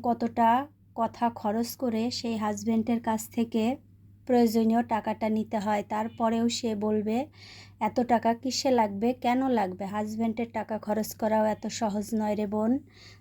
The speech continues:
তাই নিজের জন্য কিছু নিজে করো, নিজে চেষ্টা করো। চেষ্টা করলে সফল তুমি একদিন হবেই।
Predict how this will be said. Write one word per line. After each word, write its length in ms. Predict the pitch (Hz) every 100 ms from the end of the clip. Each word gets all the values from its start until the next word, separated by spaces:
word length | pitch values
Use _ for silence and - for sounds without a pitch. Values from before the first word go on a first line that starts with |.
| -
তাই 240 | 247 226
নিজের 640 | 233 240 240 240 233 220 220
জন্য 460 | 233 226 226 233 254
কিছু 300 | 247 233 233
নিজে 360 | 233 226 220 226
করো, 360 | - 220 220
নিজে 360 | 240 240 226 233
চেষ্টা 420 | 233 277 - 247
করো। 260 | 226 196 196
চেষ্টা 400 | 208 220 - 226
করলে 300 | 226 220 214
সফল 380 | 226 214 220 220
তুমি 300 | 233 247 247
একদিন 340 | 214 233 220
হবেই। 440 | 208 202 196 196